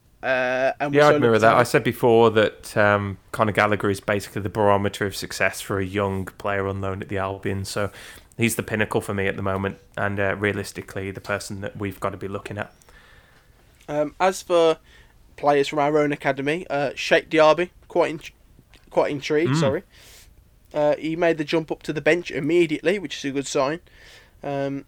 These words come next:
Speaker 1: Rico Richards, uh, very high up on him. He, we're lucky
Speaker 2: Yeah.
Speaker 1: to keep on to him. He had interest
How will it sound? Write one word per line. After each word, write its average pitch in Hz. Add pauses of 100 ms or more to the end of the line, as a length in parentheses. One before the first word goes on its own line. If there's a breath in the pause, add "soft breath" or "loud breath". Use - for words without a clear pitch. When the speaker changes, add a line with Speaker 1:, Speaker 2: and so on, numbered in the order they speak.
(120)
Speaker 1:
Rico 175
Richards, 175 (140)
uh, 139
very 156
high 156
up 156
on 156
him. 156 (340 loud breath)
He, 156
we're 143
lucky 143
Speaker 2:
Yeah. 113
Speaker 1:
to -
keep 147
on 156
to 165
him. 139
He 151
had 143
interest 151